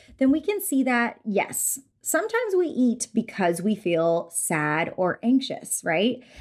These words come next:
And want to kind of numb and distract. That is one version of emotional eating. But there are many iterations and versions of emotional eating, right? Sometimes we eat emotionally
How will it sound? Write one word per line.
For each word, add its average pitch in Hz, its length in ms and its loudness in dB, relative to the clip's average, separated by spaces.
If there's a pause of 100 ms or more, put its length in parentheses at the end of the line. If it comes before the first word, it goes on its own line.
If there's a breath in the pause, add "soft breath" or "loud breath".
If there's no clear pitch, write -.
(240 loud breath)
And 196 380 0
want 196 260 0
to 233 120 0
kind 208 240 0
of 170 100 -4
numb 180 480 0
and 180 160 -2
distract. - 600 -4 (180)
That 208 120 0
is 220 140 0
one 214 480 2
version 185 420 0
of 165 200 -2
emotional 165 560 -2
eating. - 380 -6 (200 soft breath)
But - 100 -8
there 359 140 0
are 466 180 0
many 202 720 0 (160)
iterations 175 580 0
and 165 140 -2
versions 156 420 0
of 175 160 -4
emotional 160 480 -2
eating, - 420 -4
right? 175 360 0 (180 loud breath)
Sometimes 208 760 -2
we 202 100 2
eat 214 300 0
emotionally 180 840 0